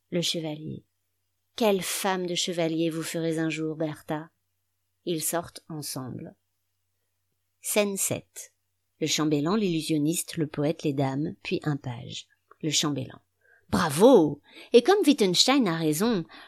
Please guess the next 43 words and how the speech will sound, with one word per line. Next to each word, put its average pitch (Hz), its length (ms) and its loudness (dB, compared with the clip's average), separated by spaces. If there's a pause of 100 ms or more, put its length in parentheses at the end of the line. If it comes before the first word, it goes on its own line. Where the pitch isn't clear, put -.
la 202 100 4
comtesse 185 380 0
Bertha 147 380 -2
fait 220 320 -2
tout, 269 260 6
sait 330 480 6
tout. 180 320 0 (340)
Elle 175 140 4
est 151 80 2
la 135 80 -2
femme 190 320 4 (140)
idéale, 156 680 4
elle 143 140 2
se - 160 0
ruine 185 460 2
en 160 100 0
reliure. 185 800 2 (420)
À 208 80 6
la 180 100 8
troisième 190 380 4
scène, 254 280 4
magicien, 170 480 2
nous 190 100 4
sommes 208 240 2
dans 156 100 0
les 151 140 -2
transes. - 720 0 (340)
La 156 160 -4
dame. 135 420 -8 (320)
Celle 403 260 8
où 359 60 8
Bertha 349 340 6
voit 302 160 6
Ondine 285 480 6
nue, 294 200 10
dansant 262 380 6
au 247 40 2
clair 294 220 4
de 277 80 4
lune 269 300 8
avec 226 240 4
ses - 140 0
gnomes. 220 560 2